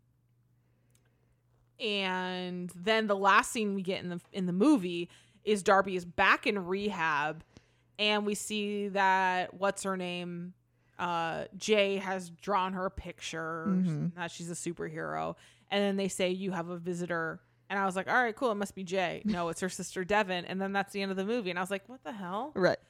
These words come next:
Speaker 1: Like, it was so weird.
Speaker 2: Yeah.
Speaker 1: So I had te-, I had texted you after I read this book, and I was like, "I'm emotionally wrecked."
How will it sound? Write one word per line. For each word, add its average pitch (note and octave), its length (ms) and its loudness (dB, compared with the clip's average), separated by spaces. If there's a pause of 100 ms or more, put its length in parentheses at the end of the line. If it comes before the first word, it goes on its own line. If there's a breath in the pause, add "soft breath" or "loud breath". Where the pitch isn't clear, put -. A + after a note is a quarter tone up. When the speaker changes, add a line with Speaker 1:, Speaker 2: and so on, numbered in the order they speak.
(100)
Speaker 1:
Like, A#3+ 120 -2
it B3+ 60 0
was A#3+ 100 -4
so A#3+ 240 4
weird. G3+ 560 -2
Speaker 2:
Yeah. E3 160 2 (400)
Speaker 1:
So - 140 2 (100)
I B3+ 200 6
had E4+ 220 4
te-, D4+ 140 -6
I C#4 220 8
had D#4 240 6
texted C4+ 560 0
you F3+ 100 -4
after F#3+ 240 0
I G3+ 100 2
read G#3 300 2
this F#3+ 220 -4
book, G3 540 2 (420)
and C#4 120 4
I C#4 100 8
was C#4 180 2
like, A#3+ 280 -4 (240)
"I'm A3 120 2
emotionally A3 500 0
wrecked." F3 420 -2